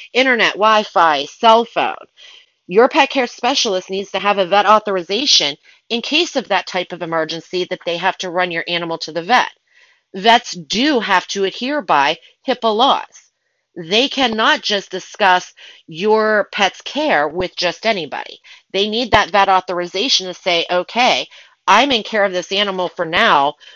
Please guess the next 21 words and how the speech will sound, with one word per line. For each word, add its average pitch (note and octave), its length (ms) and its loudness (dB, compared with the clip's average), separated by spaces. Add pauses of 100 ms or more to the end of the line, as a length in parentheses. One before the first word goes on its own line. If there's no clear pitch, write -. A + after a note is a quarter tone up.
(140)
What F#3 300 4
are A3 60 4
we G3+ 100 2
going F#3+ 280 -2
to E3+ 120 -6
do E3 180 -4
to E3+ 140 -6
help E3 240 -2
this D#3 220 -6
animal? D3+ 420 -4
And D#3 120 -4
I D#3 80 -2
have E3+ 260 0
authorization G3+ 800 -2
from F3 280 -4
the F#3 180 -6
owner D3+ 460 -4 (340)
to F#3+ 100 -2
do G#3+ 420 2 (420)
in A3 220 2
reason F3 540 -2